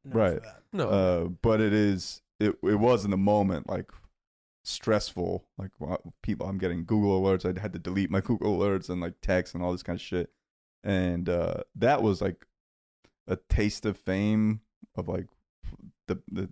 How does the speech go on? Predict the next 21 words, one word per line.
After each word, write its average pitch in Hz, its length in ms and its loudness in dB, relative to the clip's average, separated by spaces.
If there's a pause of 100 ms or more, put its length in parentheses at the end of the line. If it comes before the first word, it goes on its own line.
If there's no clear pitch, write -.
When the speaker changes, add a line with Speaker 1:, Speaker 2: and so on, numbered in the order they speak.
Speaker 2:
infamy 120 480 2
or 131 140 2
whatever. 131 280 2
Speaker 3:
Yeah, 139 120 2
Speaker 1:
Fame - 140 0
sucks. - 140 2
Speaker 3:
notoriety. 107 440 2
Speaker 2:
Yeah, 110 160 2
Speaker 1:
Yeah. 98 180 4
Speaker 2:
it's 95 80 0
like, 107 160 -2
"Oh, 117 80 2
this 147 200 0
shit, 92 140 -2
I 104 280 -2
hate 156 260 -2
this 139 180 0
shit. 85 220 -6
I 87 100 -4
don't - 160 -2
wanna 92 200 -2